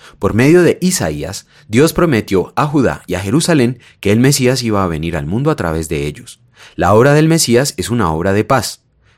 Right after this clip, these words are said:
pero no se refiere a paz diplomática, es paz espiritual. Por esto miramos esta promesa con los ojos espirituales de la fe, no con los ojos físicos de la política. La paz prometida es la paz con Dios que se basa en los méritos de Cristo y en su perdón.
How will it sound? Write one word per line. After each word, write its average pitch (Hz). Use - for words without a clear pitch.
pero 147
no 120
se 120
refiere 123
a 139
paz 117
diplomática, 98
es 127
paz 147
espiritual. 76
Por 107
esto 135
miramos 113
esta 160
promesa 101
con 92
los 73
ojos 139
espirituales 87
de 87
la 82
fe, -
no 147
con 185
los 185
ojos 123
físicos 113
de 80
la 76
política. -
La -
paz 131
prometida 147
es 113
la 131
paz 113
con 78
Dios 120
que -
se 87
basa 92
en 139
los 90
méritos 95
de 92
Cristo 113
y 80
en 76
su 156
perdón. -